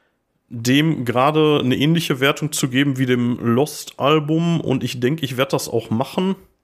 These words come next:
Werd mich da auch mit acht Komma fünf wieder anschließen. Übrigens auch der Rockhard-Wertung wieder acht Komma fünf. Ich denke, das werde ich hier auch tun.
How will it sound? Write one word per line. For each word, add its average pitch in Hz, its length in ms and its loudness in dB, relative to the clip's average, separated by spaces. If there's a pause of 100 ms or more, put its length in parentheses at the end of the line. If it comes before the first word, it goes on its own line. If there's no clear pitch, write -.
(760)
Werd 127 180 0
mich 143 100 -2
da 131 120 0
auch 143 260 0
mit 147 240 -2
acht - 220 -4
Komma 135 260 -2
fünf 147 560 -2
wieder 131 240 0
anschließen. 139 520 -2
Übrigens 123 280 -2
auch - 140 -2
der 127 140 0
Rockhard-Wertung 120 920 -2
wieder 135 320 -2
acht - 180 -10
Komma 135 220 0
fünf. 135 460 -2 (440)
Ich - 80 -12
denke, 143 180 0
das 139 180 0
werde 147 140 0
ich 151 80 -6
hier 117 120 -2
auch 139 200 0
tun. 165 460 0